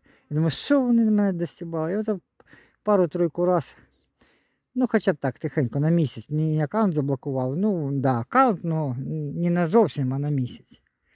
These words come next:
Ладно, забалакався тут з вами. Я там рамки роблю, потім зніму дві, а, та зараз підійдемо, що там умнічать. <clears throat> Доробляю останні операції.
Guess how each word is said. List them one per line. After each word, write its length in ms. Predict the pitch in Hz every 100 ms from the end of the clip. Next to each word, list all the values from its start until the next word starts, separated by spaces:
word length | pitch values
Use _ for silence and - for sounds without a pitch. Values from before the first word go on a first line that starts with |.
| _ _ _ _ _ _ - -
Ладно, 280 | 151 131
забалакався 640 | 127 151 190 190 147 - 131
тут 160 | 131
з 20 | 139
вами. 260 | 151 156
Я 60 | 170
там 180 | 180 196
рамки 300 | 226 - 160
роблю, 360 | 151 147 139 - _ _ _ _ _ _ -
потім 260 | 160 165
зніму 380 | 143 160 165 139 - _ -
дві, 200 | 170 196
а, 220 | 170 131 - _ _ _
та 120 | 320 277
зараз 220 | 214 143
підійдемо, 460 | - 135 131 131
що 160 | 107 175
там 200 | 170 143
умнічать. 500 | 127 117 - - - - - - - _ - _ _ - - _ -
<clears throat> 80 | - 160 - - - _ _ _ _ _ _ _ _ _ _ _ -
Доробляю 480 | 165 170 160 165 156
останні 380 | - 170 165
операції. 560 | 165 208 202 - 143